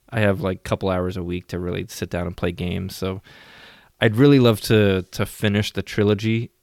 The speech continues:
Everyone and their mom says the third game is just absolutely amazing, and I, I want to play it, um, because the first game was so good. But, um, yeah, never got to go back to the newer Tomb Raider games.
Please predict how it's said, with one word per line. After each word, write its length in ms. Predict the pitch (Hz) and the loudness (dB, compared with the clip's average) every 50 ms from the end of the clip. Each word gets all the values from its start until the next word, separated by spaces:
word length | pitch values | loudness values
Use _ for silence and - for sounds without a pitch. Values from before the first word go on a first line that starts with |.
| _ | _
Everyone 380 | - 101 95 107 104 101 104 104 | -2 0 2 2 2 2 2 0
and 100 | 101 98 | 0 0
their 80 | 98 | 0
mom 340 | 92 92 92 92 92 98 101 | -2 -2 -2 -2 -2 -2 -4
says 260 | 98 - 101 98 92 | -4 -2 -2 -2 -2
the 80 | - 92 | -4 -10
third 280 | - - 95 92 92 92 | -8 -4 -4 -4 -4 -2
game 280 | 95 92 92 92 90 90 | -2 -2 -2 -2 -2 -4
is 120 | 90 85 | -6 -6
just 260 | - 90 90 - - - | -6 -8 -8 -8 -10 -8
absolutely 400 | 87 90 90 - - 95 92 90 | -8 -8 -8 -6 -4 -4 -2 -2
amazing, 560 | 90 87 90 95 95 95 95 104 104 107 101 | -4 -4 -4 -2 -2 -2 0 0 -2 -2 -2
and 140 | - 92 92 | -4 -4 -2
I, 100 | 92 90 - - | -2 -4 -4 -2
I 80 | - 92 | -2 -2
want 440 | 92 92 95 98 98 98 98 101 - | -2 -4 -6 -2 0 0 0 -2 -2
to 100 | - - | -6 -6
play 320 | - - - 98 95 98 104 | -6 -2 0 2 2 4 4
it, 160 | 110 - - _ _ _ _ - | 2 0 -2 _ _ _ _ -6
um, 260 | 110 92 87 87 90 90 | -4 -4 -4 -4 -4 -6
because 260 | 92 - - 92 87 | -6 -4 -4 -4 -4
the 80 | 82 | -6
first 320 | - - - 104 98 - - | -12 -2 -2 0 0 0 0
game 220 | - 98 95 92 | 0 0 0 0
was 140 | 90 90 87 | -4 -6 -8
so 440 | - - - - - 98 98 95 90 | -8 -12 -12 -4 -2 0 0 0 -2
good. 420 | - - 87 85 95 107 107 - _ _ _ _ _ _ _ _ _ _ _ _ _ | -2 -2 -2 -2 -2 -4 -6 -12 _ _ _ _ _ _ _ _ _ _ _ _ _
But, 180 | 98 90 87 92 | -8 -8 -6 -6
um, 240 | 85 82 82 85 - - - _ | -6 -8 -8 -10 -12 -14 -20 _
yeah, 220 | - 92 80 78 87 - - _ | -10 -8 -8 -8 -10 -14 -14 _
never 340 | - 107 107 98 98 95 87 | -4 -2 -2 -2 -2 -4 -4
got 240 | 85 - 90 87 - | -4 -6 -6 -6 -6
to 200 | - 90 95 95 | -8 -8 -8 -8
go 180 | - - 87 87 | -6 -6 -6 -4
back 260 | 147 85 80 85 - | -4 -4 -6 -6 -8
to 100 | - - - | -10 -10 -6
the 120 | - 92 | -6 -6
newer 460 | - 87 87 90 92 92 92 95 - _ | -4 -4 -4 -4 -4 -4 -6 -8 -10 _
Tomb 240 | - - 85 85 | -12 -10 -8 -8
Raider 220 | 85 92 - 98 - | -8 -8 -8 -8 -10
games. 480 | - - - - 92 92 98 - - | -10 -10 -10 -8 -10 -12 -14 -16 -20